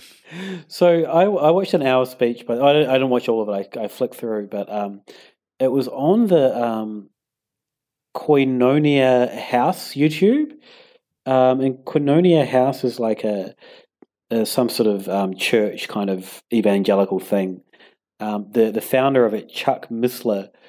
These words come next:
uh, he got done for plagiarism, plagiarism on more than one book. Um, uh, he died, I think, last decade or the decade before in New Zealand.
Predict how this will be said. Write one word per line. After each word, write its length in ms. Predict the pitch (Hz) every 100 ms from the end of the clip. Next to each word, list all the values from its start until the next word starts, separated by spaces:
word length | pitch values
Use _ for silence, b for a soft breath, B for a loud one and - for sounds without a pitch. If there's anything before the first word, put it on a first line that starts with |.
| b _ _ -
uh, 720 | 107 104 104 104 104 104 101 -
he 140 | 127
got 260 | 127 151 160
done 220 | 160 156
for 140 | 151 127 _ -
plagiarism, 680 | 135 131 127 123 117 120 -
plagiarism 640 | - 135 139 135 113 113 110
on 180 | 107
more 220 | 107 127 160
than 140 | 127
one 160 | 117 101
book. 360 | 107 90 - B B B _ _
Um, 640 | 110 104 101 101 98 98 98 _ B B _ _
uh, 140 | 117 113
he 320 | 127 120 117
died, 540 | 120 131 127 131 123
I 180 | 120 104
think, 520 | - - 123 120 110
last 560 | 107 107 107 110 - - _
decade 520 | 107 101 101 98 95
or 100 | 92
the 80 | 95
decade 240 | 104 98
before 400 | 95 98 101 98
in 160 | 90 104
New 140 | 104
Zealand. 420 | 101 220 165 92